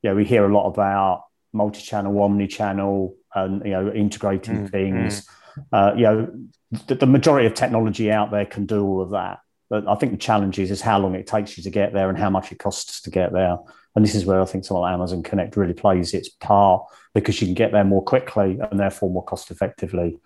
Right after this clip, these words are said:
Speaker 1: Um, you know, it's an open,
Speaker 2: Yeah.
Speaker 1: uh, platform that enables you to integrate with any of your existing systems and enables you to move at the pace that you want to move at.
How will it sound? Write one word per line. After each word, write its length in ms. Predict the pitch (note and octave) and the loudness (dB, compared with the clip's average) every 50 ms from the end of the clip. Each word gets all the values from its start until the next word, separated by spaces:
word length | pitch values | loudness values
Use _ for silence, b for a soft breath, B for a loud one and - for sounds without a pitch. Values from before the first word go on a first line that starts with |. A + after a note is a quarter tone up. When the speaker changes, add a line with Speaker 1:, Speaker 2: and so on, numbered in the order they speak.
| b b b b b b b _ - | b b b b b b b _ -2
Speaker 1:
Um, 1120 | F#2 F2+ F2+ F2 F2+ F2+ F2 F2 F2+ F2+ F2+ F2 F2 F2 F2 F2 F2 F2 F2 F2+ F#2 - B2+ | 0 2 4 4 4 4 4 4 2 2 0 -2 -2 -4 -4 -4 -4 -4 -4 -6 -6 -2 0
you 60 | G#2+ | 0
know, 80 | G2 G2+ | 0 0
it's 120 | G2+ - | 0 0
an 60 | G#2+ | 2
open, 680 | G#2 G2+ G#2 G#2 - - A2 F#2+ G2+ F#2+ F#2 F2+ F#2 - - | 2 4 4 2 2 0 0 0 0 0 -2 -4 -6 -6 -4
Speaker 2:
Yeah. 80 | G2 | -2
Speaker 1:
uh, 160 | F#2+ F#2+ F2+ | 0 0 0
platform 680 | - - - A2 - - - - G#2 F#2 F2+ F2+ F2+ F2 F#2 | -2 0 -2 -2 -2 -2 -6 -4 -2 -2 -2 -2 -6 -6 -6
that 120 | G#2+ G2 | -6 -4
enables 300 | F#2 G2 G2 F#2 E2 D#2+ | -2 -2 -2 -2 -4 -4
you 120 | F2+ F#2 F2 | -6 -6 -6
to 420 | - - - F#2+ F2+ F2 F2 - | -6 -6 -4 -2 -2 0 -2 -2
integrate 520 | - G2+ F#2+ F2+ - F#2+ - F#2+ F2+ F#2 F#2 | 0 0 0 0 -2 -2 0 0 0 2 0
with 160 | F#2 F2+ G2+ | 0 0 0
any 140 | G2 F2+ F2 | 0 0 0
of 40 | F2 | -2
your 180 | F2+ F2 F2+ | -2 -2 -2
existing 520 | F2+ - - - D#2+ - - - F2 F2 F2 | -4 -6 -6 -8 -8 -8 -8 -8 -8 -8 -6
systems 680 | - - F#2 - - - F2+ E2+ F2+ F#2 - - - b b b b b b b - | -6 -6 -6 -8 -6 -8 -8 -6 -6 -6 -8 -10 -16 b b b b b b b 0
and 100 | G#2 G2+ | 2 4
enables 360 | G2+ A2 G#2+ G2+ G2 F#2+ - | 6 6 4 4 4 4 2
you 80 | G2+ F#2+ | 2 0
to 160 | - - G2 | 2 0 0
move 320 | G2 G2 F#2+ F#2+ - - | 2 2 2 2 0 -2
at 80 | E2+ - | -6 -6
the 40 | G2+ | -6
pace 280 | - - F#2+ E2+ - | -6 -4 -4 -4 -4
that 120 | - G2 F#2+ | -8 -8 -6
you 120 | F#2+ G2 | -4 -4
want 100 | F#2+ F#2 | -4 -4
to 60 | F2 | -4
move 240 | F2 F2+ F#2 F2 F2 | -4 -4 -4 -4 -4
at. 180 | F2 E2+ - | -4 -4 -4